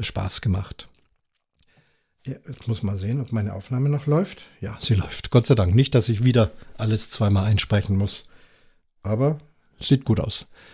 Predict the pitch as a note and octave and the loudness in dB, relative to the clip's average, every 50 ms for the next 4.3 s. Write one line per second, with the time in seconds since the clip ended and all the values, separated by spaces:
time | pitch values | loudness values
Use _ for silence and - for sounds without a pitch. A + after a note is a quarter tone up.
0 | - - - _ _ _ _ _ _ _ _ _ _ _ _ _ _ _ _ _ | -20 -20 -20 _ _ _ _ _ _ _ _ _ _ _ _ _ _ _ _ _
1 | _ _ _ _ _ _ - C#3+ C#3 C#3 C3+ - C#3+ A#2+ C3+ C3+ C3+ C#3 A2+ B2 | _ _ _ _ _ _ 2 4 4 4 4 2 0 2 2 4 4 4 4 4
2 | C3 B2+ - B2 A2+ A2 - - - C3 A2 G#2+ F#2 - - - - - - - | 2 2 4 4 4 4 4 0 -2 0 2 2 2 2 0 -2 -6 -10 -18 -16
3 | - - - - - - - - F#3 F#3+ - - D3+ D#3 D3+ - D#3 C3 C3+ D#3 | -6 -4 -2 -2 -2 -2 2 2 2 2 2 2 2 2 2 2 2 2 2 2
4 | D#3+ - F#3 G3 F#3+ | 4 4 4 4 4